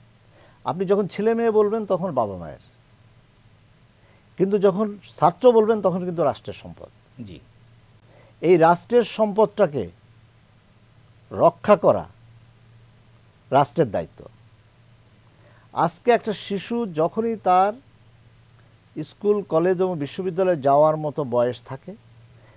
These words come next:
Speaker 1: সেই সময় তাকে স্কুল, কলেজ এবং বিশ্ববিদ্যালয়ে নিয়ে যাওয়ার দায়িত্ব প্রাথমিকভাবে পিতামাতার থাকলেও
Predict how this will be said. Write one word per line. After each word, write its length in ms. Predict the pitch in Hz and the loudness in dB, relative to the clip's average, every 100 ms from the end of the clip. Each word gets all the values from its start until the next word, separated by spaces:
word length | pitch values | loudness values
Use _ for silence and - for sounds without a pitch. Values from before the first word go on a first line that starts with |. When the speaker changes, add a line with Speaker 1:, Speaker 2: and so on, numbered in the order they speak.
| _ | _
Speaker 1:
সেই 300 | - 170 190 | -6 -4 -2
সময় 280 | - 220 226 | -4 -2 -2
তাকে 380 | 196 185 214 190 | -2 -8 -6 -8
স্কুল, 300 | - - 202 | -8 -6 -2
কলেজ 280 | 180 180 170 | -2 -2 -4
এবং 160 | 170 | -6
বিশ্ববিদ্যালয়ে 680 | 147 - 202 180 156 180 170 | -8 -6 -6 -6 -6 -6 -4
নিয়ে 320 | 147 151 160 | -4 -4 -4
যাওয়ার 320 | 151 156 139 | 0 2 0
দায়িত্ব 520 | 120 131 139 - 180 254 _ _ _ _ _ _ _ _ _ _ _ - | -2 -2 -4 -8 -10 -10 _ _ _ _ _ _ _ _ _ _ _ -4
প্রাথমিকভাবে 680 | 139 160 220 226 196 208 208 | -2 -2 -4 -4 -4 0 0
পিতামাতার 520 | 196 175 170 170 180 - | 0 -2 -2 -2 -6 -8
থাকলেও 520 | 147 135 180 196 110 | -10 -4 6 6 6